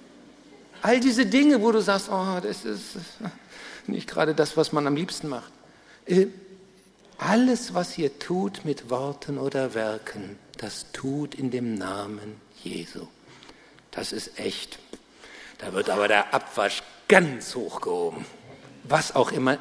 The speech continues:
all diese Alltäglichkeiten, über die wir hinwegschauen und von denen Gott sagt, weißt du was, sie gehören auch zu deinem zweitausendfünfzehn.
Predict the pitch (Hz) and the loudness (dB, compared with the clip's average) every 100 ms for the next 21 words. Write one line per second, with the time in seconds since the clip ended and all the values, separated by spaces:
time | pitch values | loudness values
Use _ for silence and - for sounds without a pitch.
0 | - 170 226 214 190 - 196 196 214 220 | -2 -4 -4 -4 -6 -2 -4 -2 -2 -2
1 | 175 - - 127 127 151 151 165 156 151 | -8 -10 -4 -4 -4 -2 -2 -2 -4 -4
2 | 151 156 - - 113 113 - - - - | -4 -6 -8 -10 -10 -12 -20 -20 -20 -20
3 | - _ _ _ - 139 - 147 151 156 | -20 _ _ _ -6 -4 -2 0 0 2
4 | 151 156 - 147 147 - - - - _ | 0 -2 -2 -4 -4 -8 -20 -20 -20 _
5 | _ _ - - 147 - 147 156 - 139 | _ _ -16 -12 -8 -2 0 0 0 -2
6 | 135 139 131 147 - 147 120 110 - 123 | 0 0 -2 -4 -4 -2 -2 -2 -4 -2
7 | 117 - 110 107 - 113 104 - - 120 | 0 0 -2 -2 -6 -6 -8 -12 -12 -10